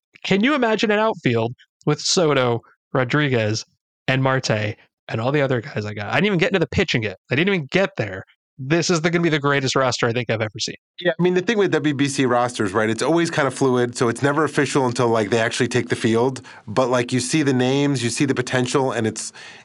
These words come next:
Speaker 2: it, it kind of harkens back to the original. I mean, Team U S A is gonna be stacked too. Don't get me wrong, Team Puerto Rico will be excellent, but the Dominican team was, like, another level, almost like, almost feels like the original,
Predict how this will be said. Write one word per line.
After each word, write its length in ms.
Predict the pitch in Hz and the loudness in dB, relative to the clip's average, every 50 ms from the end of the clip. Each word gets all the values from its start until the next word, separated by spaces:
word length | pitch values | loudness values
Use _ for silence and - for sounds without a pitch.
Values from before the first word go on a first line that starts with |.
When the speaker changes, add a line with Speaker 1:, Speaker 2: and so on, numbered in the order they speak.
| _ _ - | _ _ -2
Speaker 2:
it, 140 | 147 135 123 - - - | -2 -2 -4 -6 -8 -4
it 240 | - 143 139 - - | -4 -4 -4 -4 -6
kind 320 | - - 147 147 160 160 | -4 0 0 2 2 2
of 80 | 151 - | 0 0
harkens 400 | - 147 143 135 139 135 123 - | 0 -2 0 0 0 -2 0 0
back 240 | 123 117 123 123 123 | 0 0 0 0 -4
to 80 | - | -4
the 140 | - 120 107 | -4 -2 -2
original. 580 | 92 113 110 - 113 113 110 107 107 104 95 - - - - - | -2 -2 -2 0 0 0 0 0 0 -2 -4 -6 -12 -14 -6 -2
I 40 | 160 | 0
mean, 240 | 165 165 - - - _ | 0 0 -2 -6 -10 _
Team 180 | - 240 226 214 | -2 0 2 4
U 80 | 190 | 2
S 120 | 175 180 - | 2 2 2
A 80 | 175 | 2
is 140 | 156 156 147 | 2 2 2
gonna 160 | 135 143 139 | 2 2 2
be 60 | 135 127 | 0 0
stacked 320 | - - 135 123 120 - | 0 0 0 0 0 0
too. 440 | - 135 127 123 123 123 120 120 - - - - _ _ _ _ _ | 0 2 2 2 2 2 0 -2 -4 -10 -20 -20 _ _ _ _ _
Don't 140 | - 135 127 | 0 0 2
get 120 | 143 135 | 2 2
me 80 | 120 113 | 2 2
wrong, 500 | 113 113 117 117 120 120 120 120 120 120 | 2 2 2 2 2 2 2 0 0 0
Team 160 | - 160 135 | 0 0 0
Puerto 140 | - 127 113 | 2 2 2
Rico 200 | 120 120 131 123 | 2 2 2 2
will 60 | 117 | 2
be 220 | 107 117 117 - - | 2 0 -2 -2 -4
excellent, 480 | 127 120 - - - 131 127 123 120 | -4 -4 -4 -2 0 0 0 0 0
but 140 | - 117 117 - | -2 -4 -2 -2
the 120 | 123 123 | -2 0
Dominican 400 | 117 123 135 139 135 - - 120 | 0 2 2 0 0 0 -2 -2
team 180 | 120 127 123 110 | -2 0 0 0
was, 120 | 113 104 | 0 0
like, 120 | 110 104 107 | 0 0 0
another 460 | 104 104 107 110 110 110 104 104 101 | -2 0 0 0 0 0 0 0 0
level, 480 | 92 92 101 101 98 87 87 90 95 - | 0 0 0 0 0 0 -2 -2 -2 -2
almost 360 | 120 117 110 107 107 104 - | -2 0 0 0 0 0 -2
like, 180 | - 110 - - | -2 -2 -2 -2
almost 260 | 139 143 143 135 143 | 0 0 0 0 0
feels 220 | - 135 123 113 - | 0 0 0 0 0
like 200 | 117 107 - - | -2 -2 -2 0
the 100 | 147 131 | -2 0
original, 500 | 107 117 120 113 110 110 107 101 87 | 0 0 0 0 0 0 0 0 -2